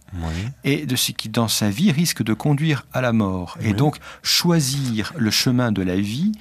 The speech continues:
Speaker 1: Ouais.
Speaker 2: euh, alors que la vie, on n'a plus envie de la vivre,
Speaker 1: Ouais.
Speaker 2: hein, euh, euh, c'est ce qu'il y a de plus, euh, euh, redoutable.
Speaker 1: Ouais.
Speaker 2: Euh, et, euh, Freud disait, par exemple, le deuil, on ne sait pas comment ça se fait, hein.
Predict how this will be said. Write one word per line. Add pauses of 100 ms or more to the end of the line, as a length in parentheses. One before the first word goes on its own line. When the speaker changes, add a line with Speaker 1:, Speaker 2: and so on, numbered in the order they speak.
Speaker 1:
Ouais. (280)
Speaker 2:
euh, (140)
alors
que
la
vie,
on
n'a
plus
envie
de
la
vivre,
Speaker 1:
Ouais. (100)
Speaker 2:
hein,
euh, (580)
euh, (140)
c'est
ce
qu'il
y
a
de
plus,
euh, (380)
euh, (300)
redoutable. (320)
Speaker 1:
Ouais.
Speaker 2:
Euh, (120)
et, (100)
euh,
Freud
disait,
par
exemple,
le
deuil,
on
ne
sait
pas
comment
ça
se
fait, (100)
hein.